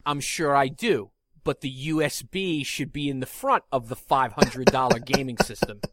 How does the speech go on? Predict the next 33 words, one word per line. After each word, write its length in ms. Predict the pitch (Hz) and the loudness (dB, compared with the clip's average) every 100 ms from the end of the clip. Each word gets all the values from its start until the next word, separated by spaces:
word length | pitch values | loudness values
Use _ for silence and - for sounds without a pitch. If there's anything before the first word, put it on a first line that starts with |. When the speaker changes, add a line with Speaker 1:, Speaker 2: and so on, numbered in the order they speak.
| - | -8
Speaker 1:
I 60 | - - - - - - - - - - - - - - | -8 -8 -12 -10 -2 -2 -2 -10 -12 -10 -10 -10 -8 -2
Speaker 2:
I 40 | |
Speaker 1:
shouldn't 220 | - 190 | 12 12
Speaker 2:
get 60 | 156 | 12
what 80 | 214 | 6
Speaker 1:
have 100 | 196 | 4
Speaker 2:
you're 60 | - | 2
saying. 100 | - | 2
Speaker 1:
to 80 | 165 | 2
add 260 | 180 175 | 2 6
on 400 | 165 170 156 147 - | 6 6 6 4 0
other 260 | 143 139 139 | 0 2 -2
crap. 640 | - 165 185 151 - - - _ _ _ | -2 2 4 4 0 -6 -8 _ _ _
You 60 | 202 | 2
know, 100 | 220 | 6
like, 200 | 208 185 | 6 6
I 80 | 196 | 6
don't 120 | 185 | 6
know. 120 | 131 | 6
It 100 | 120 | 4
just 200 | 151 190 | 2 -4
seems 260 | - 185 156 | -2 -2 0
like 220 | 151 135 | 0 0
little 340 | - 139 165 165 | -4 -2 2 2
stupid 540 | - - 156 - 131 | 0 -4 -4 -2 -4
things 300 | - 135 131 | -2 -4 -4
like 220 | 143 139 | -6 -4
that, 280 | 151 147 151 - | -2 0 0 -2
that, 220 | 123 113 _ _ _ _ _ _ _ _ _ _ _ _ - | -6 -6 _ _ _ _ _ _ _ _ _ _ _ _ -6
you 120 | 139 | -2
know, 160 | 117 | 0
whatever. 580 | 107 113 123 117 107 107 _ - | 0 2 2 2 -4 -10 _ -4
Um, 500 | 127 123 117 117 | 2 2 0 -4